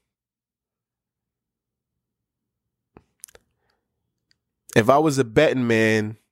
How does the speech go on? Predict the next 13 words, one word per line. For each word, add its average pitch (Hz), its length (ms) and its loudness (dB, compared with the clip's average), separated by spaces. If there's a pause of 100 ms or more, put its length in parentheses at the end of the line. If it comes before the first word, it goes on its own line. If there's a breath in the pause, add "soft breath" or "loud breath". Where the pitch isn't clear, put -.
(120)
you 113 160 -4
probably 120 520 0
said 101 320 0
no. 95 380 -2 (1600)
You 107 60 -4
probably 123 420 0
wouldn't 120 280 0
be 131 100 0
satisfied. - 640 -6 (2500)
But 123 140 0
here's 156 180 2
the 143 80 -4
thing. 131 400 -2